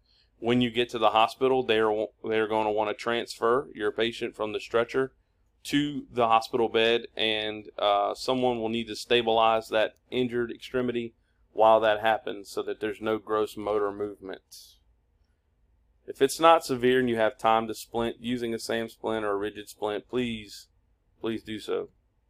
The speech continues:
During your reassessment, repeat vital signs, check interventions, recheck distal pulses, motor function, and sensation. E M Ts Kyle Velez and,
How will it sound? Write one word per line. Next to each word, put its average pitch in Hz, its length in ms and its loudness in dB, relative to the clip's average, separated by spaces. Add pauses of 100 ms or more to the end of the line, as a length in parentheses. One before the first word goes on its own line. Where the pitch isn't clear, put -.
(1800)
During 143 180 4
your 143 120 6
reassessment, 147 720 2
repeat 131 340 -2
vital 127 320 10
signs, 107 460 0
check 127 240 0
interventions, 123 720 -2
recheck 123 480 0
distal 123 280 2
pulses, 120 540 0
motor 117 240 2
function, 110 480 -4
and 113 300 -4
sensation. 113 840 -6 (1900)
E 143 120 4
M 147 80 4
Ts 151 320 -4
Kyle 143 420 8
Velez 139 500 4
and, 123 200 -2